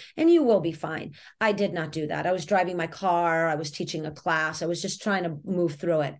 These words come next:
Good lesson learned. We'll never do that again. That was a mask of taking off and learning self-love.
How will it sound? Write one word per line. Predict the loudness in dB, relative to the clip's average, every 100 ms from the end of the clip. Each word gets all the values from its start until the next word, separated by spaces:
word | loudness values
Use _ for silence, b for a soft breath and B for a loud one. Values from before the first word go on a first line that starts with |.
| B B B B _
Good | 4 4
lesson | 2 2 2 0
learned. | 2 -2 -4 -2
We'll | 2
never | 2 2
do | 0 0
that | 0 0
again. | 2 2 2 2
That | 2
was | 0 -2 -6 -4
a |
mask | -2 0 2 0 -2 -10 -4
of | 0 0 0
taking | -4 -2 -2 0
off | 0 0 -4 -20 _ _ B B B B
and | 0 2 4
learning | 2 2 0
self-love. | -2 2 0 0 2 2 0